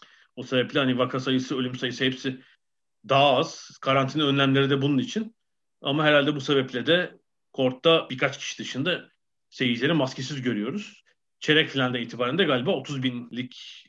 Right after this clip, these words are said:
izin verilen kontenjan yirmi beş bine indirilecekmiş. Yani benim dikkatimi çeken işte birkaç sürpriz sonuç, elenenler var. Yani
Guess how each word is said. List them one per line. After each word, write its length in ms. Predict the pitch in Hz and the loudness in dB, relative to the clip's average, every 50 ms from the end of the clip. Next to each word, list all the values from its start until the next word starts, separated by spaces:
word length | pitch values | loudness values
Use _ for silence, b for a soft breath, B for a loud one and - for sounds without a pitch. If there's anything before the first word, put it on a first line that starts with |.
| _ | _
izin 280 | - 135 123 135 139 131 | -12 -6 -2 0 2 4
verilen 300 | 123 117 117 120 117 110 | 4 2 2 -2 -4 -4
kontenjan 420 | - 123 104 - 113 117 170 190 | -6 -8 -8 -8 -6 -4 -2 0
yirmi 220 | 165 143 135 127 120 | 2 2 2 2 2
beş 220 | 127 127 - - | 0 -2 -4 -6
bine 300 | 117 135 190 208 202 b b b b b b b _ _ _ - | -4 -2 -2 -2 -4 b b b b b b b _ _ _ -2
indirilecekmiş. 640 | 135 131 127 135 139 135 127 135 127 127 214 202 202 | 0 2 2 2 2 0 0 0 0 2 2 2 2
Yani 200 | 185 175 160 143 | 2 2 2 2
benim 220 | 156 175 208 202 | 4 6 6 6
dikkatimi 380 | 202 - - 185 190 202 214 208 | 4 4 2 2 2 2 2 2
çeken 340 | - 147 131 - 220 226 220 | 0 -2 -2 0 0 0 0
işte 280 | 202 - - 175 160 | -2 -4 -6 -6 -6
birkaç 200 | 156 143 175 165 | -2 0 0 0
sürpriz 360 | - - 165 156 156 147 147 139 | 0 0 -2 -2 -2 -2 -6 -4
sonuç, 360 | - 151 135 131 131 127 - | -4 -2 0 0 0 0 0
elenenler 480 | 151 143 143 143 143 143 147 147 160 151 | 0 0 2 2 2 2 2 2 2 2
var. 200 | 139 143 190 214 | 2 2 2 2
Yani 360 | 202 180 170 170 170 156 | 2 2 2 0 -2 -4